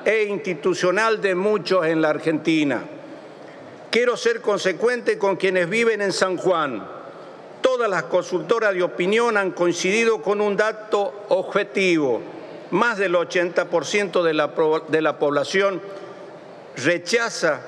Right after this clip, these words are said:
el aborto como una solución a un problema. Yo quiero, yo quiero hacer una parte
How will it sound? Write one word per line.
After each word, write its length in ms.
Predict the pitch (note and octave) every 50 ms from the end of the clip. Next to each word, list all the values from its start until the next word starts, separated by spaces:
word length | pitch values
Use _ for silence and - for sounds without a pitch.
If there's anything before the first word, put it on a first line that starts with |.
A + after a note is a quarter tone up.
| - - -
el 160 | E3 D#3 E3+
aborto 560 | D#3+ E3+ G3 A3 A3+ G#3+ - F#3+ G3 E3+ D3
como 280 | - F3 E3+ F3 F#3 G3
una 200 | G3+ F#3+ F#3+ E3+
solución 580 | - F#3 E3+ D#3+ D#3+ - - F#3 F#3+ F#3+ F3+
a 80 | F3 E3
un 220 | D#3+ D#3+ E3+ D#3+
problema. 680 | - E3 D#3 D#3 D#3 D3+ D3+ D#3 D3+ C#3+ C3+ B2 G2+ E2+ - - - - - - - - - - - - - - - - - - - - - - - - - - - - - - - - - - - - - - - - - - - - - - - - - - - - - - - - - - - - - - -
Yo 180 | G3+ A3 -
quiero, 400 | - A#3+ A#3+ A3+ A3+ G#3+ G3+ F#3 - - - - - - - - - - - - -
yo 140 | D#3+ G3+
quiero 200 | E3 G#3+ A3 G#3+
hacer 240 | G3+ - - A3 G#3+
una 260 | G#3+ G3+ F#3 E3+ C#3+
parte 540 | - A3 A3 G#3+ G#3 - - F#3+ E3 D3+ C#3+